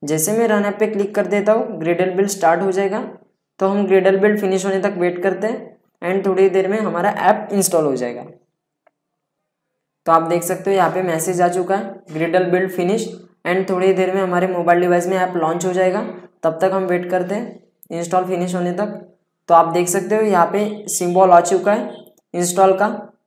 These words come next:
जो डॉट दिखाई दे रहा है आपको Yoga Demo ऐप में, तो मैं इस पर click कर देता हूँ। जैसे मैं इसमें click कर देता हूँ, तो आपके सामने ऐप launch हो रहा है। Launch होने के बाद आपके सामने splash screen visible हो जाएगी, तो आप देख सकते हो।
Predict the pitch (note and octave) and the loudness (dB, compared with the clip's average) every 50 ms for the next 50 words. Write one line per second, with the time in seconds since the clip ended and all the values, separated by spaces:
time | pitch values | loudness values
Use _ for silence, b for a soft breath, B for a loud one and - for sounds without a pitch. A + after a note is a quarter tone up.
0 | _ - E3+ D#3 F#3 F#3 F3 F3 E3 D#3+ - F3+ F3 F#3 F#3+ F#3 F#3 F#3 F#3+ F#3 | _ -14 -6 -4 -2 4 6 6 6 6 4 2 2 2 2 2 2 4 6 6
1 | F3+ F3+ - - G3 G#3 G#3 G3+ F3+ E3+ D#3+ E3 F3 F3 F3+ F3+ F3 F#3 G3 F#3 | 6 4 2 0 -2 0 2 2 2 4 4 4 4 4 2 0 0 -2 -2 -2
2 | F3+ F3 E3 E3 - F#3+ G#3 B3 A3+ - - - _ _ _ - F3 F3+ F#3+ F#3 | 0 -2 -2 -2 -2 -4 -4 -4 -6 -8 -12 -18 _ _ _ -6 -4 -2 -2 -2
3 | F#3+ - G#3 G#3 F#3+ F3 C#3+ - - C#3 - B2 B2+ A#2+ - B2 A2+ - - _ | 0 0 0 0 0 -2 -2 0 -2 -4 -4 -4 -6 -8 -10 -12 -14 -18 -20 _
4 | _ _ _ _ _ _ _ _ _ _ _ _ _ _ _ _ _ _ _ _ | _ _ _ _ _ _ _ _ _ _ _ _ _ _ _ _ _ _ _ _
5 | - D3 C#3 D#3 D#3+ D#3 G#3 G#3+ A3+ A3+ G#3+ A3+ A3 A3 G#3 G#3 G#3 G#3 G#3 - | -8 -4 -2 -2 -2 0 0 2 2 2 2 2 0 0 0 0 0 0 0 2
6 | G#3 G3+ F#3+ F3+ F#3 F#3+ F#3+ F#3+ F#3+ G3+ A3+ A3+ - - - - F#3+ F3 E3 E3 | 2 2 2 4 2 2 2 2 0 0 -2 -4 -8 -12 -6 0 2 4 4 2
7 | - - F#3+ F3+ - F#3+ F3 E3+ F3 F3+ G3 A#3 A3+ - - - _ _ _ - | 2 0 0 0 0 -2 -4 -4 -4 -6 -6 -8 -10 -12 -16 -20 _ _ _ -4
8 | - E3 - - E3+ D#3+ D#3+ F3 F3+ E3 F#3+ F#3+ F3+ F3+ G3 A#3 - - - - | -4 -2 -2 0 2 2 2 2 0 -2 -2 -2 0 -2 -2 -4 -6 -12 -14 -18
9 | _ _ _ _ _ _ _ _ _ _ _ _ _ _ _ _ _ _ _ _ | _ _ _ _ _ _ _ _ _ _ _ _ _ _ _ _ _ _ _ _
10 | _ _ _ _ _ _ _ _ _ _ _ _ _ _ _ _ _ _ _ _ | _ _ _ _ _ _ _ _ _ _ _ _ _ _ _ _ _ _ _ _
11 | _ _ _ _ _ _ _ _ _ _ _ _ - D#3+ E3 E3+ F3 F3 F3 F#3+ | _ _ _ _ _ _ _ _ _ _ _ _ -4 0 2 2 2 0 -2 -2
12 | F#3+ F#3 F#3+ F3+ F#3+ F3+ F3+ F#3 F3+ F3+ F3 F3 - F#3 F3+ F#3 F3 F#3 G3 G3 | -2 -2 -2 -2 0 0 2 2 2 2 0 0 -2 -2 -2 -2 -2 -4 -4 -4
13 | F#3 F3 F3 E3+ E3+ E3+ - F3+ F#3+ F#3+ F#3 F3 E3+ D#3 E3+ F3 F#3+ F#3+ F#3 F3+ | -2 0 0 0 0 0 -4 -4 -2 -2 0 -2 -2 -2 0 0 0 0 0 0
14 | E3+ E3 F3 F3+ F3 G3+ A#3 - - - - - D3+ D3 D3 D3 D#3+ D#3+ - - | 0 0 0 0 0 0 -2 -4 -6 -8 -4 0 0 0 0 0 -4 -4 -4 -6
15 | F3+ F3 - G#3 A3+ | -8 -6 -6 -6 -6